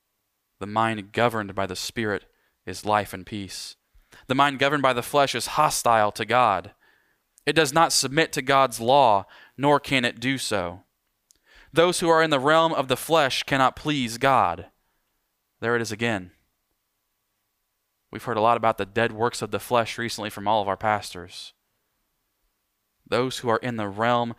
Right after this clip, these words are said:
of the flesh cannot please God. If you're doing it for you or you're doing it for any other reason than to give God glory because the Holy Spirit led you to do it,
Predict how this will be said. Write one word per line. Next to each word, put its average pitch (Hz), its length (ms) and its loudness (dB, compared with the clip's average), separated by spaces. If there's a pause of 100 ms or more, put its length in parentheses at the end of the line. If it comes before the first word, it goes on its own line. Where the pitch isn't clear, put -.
(160)
of 104 160 -4
the 104 100 -4
flesh - 580 -2 (220)
cannot 113 340 -2
please 107 300 -8
God. 110 260 2
If 104 140 -6
you're 101 140 -6
doing 131 380 -2
it 135 140 -4 (160)
for 117 280 -4
you 117 540 -6 (160)
or 120 120 -2
you're 117 140 -4
doing 131 260 -2
it 127 120 -2
for - 260 -4
any 170 360 -2
other 147 260 2
reason 135 300 -4
than 123 120 -2
to 123 100 -6
give 117 340 -2
God 143 360 2
glory 131 300 0
because 120 300 -4
the 113 100 -2
Holy 147 260 -4
Spirit - 340 -2
led 127 180 0
you 120 80 -10
to 117 80 -4
do 113 240 0
it, - 160 -2